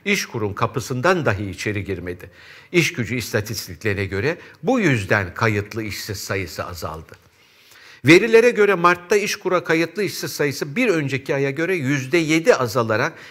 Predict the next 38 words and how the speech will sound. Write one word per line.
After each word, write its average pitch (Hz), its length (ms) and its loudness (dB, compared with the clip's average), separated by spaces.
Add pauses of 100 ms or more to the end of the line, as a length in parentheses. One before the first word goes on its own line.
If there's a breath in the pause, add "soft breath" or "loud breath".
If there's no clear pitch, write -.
(120)
iki 170 260 -2
milyon 135 340 -2
altı 139 280 -4
yüz 135 120 -8
altmış 147 320 -8
üç - 160 -12
bin 170 120 -4
dokuz 156 240 -4
yüz 135 80 -4
on 151 120 0
altı 98 300 -2
kişi - 220 -12
oldu. 85 300 -8 (400 loud breath)
Kayıtlı 165 500 2
işsiz 131 380 -6
sayısı 131 520 -2 (240 loud breath)
geçen 160 380 2
yılın 127 260 -2
aynı 151 360 -4
dönemine 117 420 -4
göre 107 260 -4
ise 104 200 -6
yüzde 135 340 -4
otuz 127 380 -8
yedi 156 220 -4
virgül 151 300 -6
doksan 170 360 -6
beş 220 140 -4
oranında 151 380 0
azaldı. 127 500 0 (400 loud breath)
Çünkü 165 340 0
neden? 202 400 0 (240 loud breath)
Kapısını 165 480 -2
çalmama 175 420 -2
gerek 185 360 -2
yok 254 180 -4
İşkur'un 110 540 -4
diyor. 87 220 -8